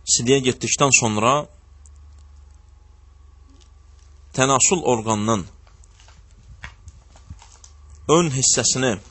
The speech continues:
yumaqla kifayətlənir. Nəcisin çıxdığı yeri su ilə yumaqla kifayətlənir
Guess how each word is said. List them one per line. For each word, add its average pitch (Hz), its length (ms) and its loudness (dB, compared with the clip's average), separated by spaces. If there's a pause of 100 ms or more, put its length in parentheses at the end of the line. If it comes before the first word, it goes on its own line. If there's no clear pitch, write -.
(120)
yumaqla 135 720 0 (540)
kifayətlənir. 101 680 0
Nəcisin 107 540 0 (480)
çıxdığı 127 420 0
yeri 113 280 2 (1600)
su - 280 4
ilə 123 180 2
yumaqla 127 500 2 (480)
kifayətlənir 117 800 0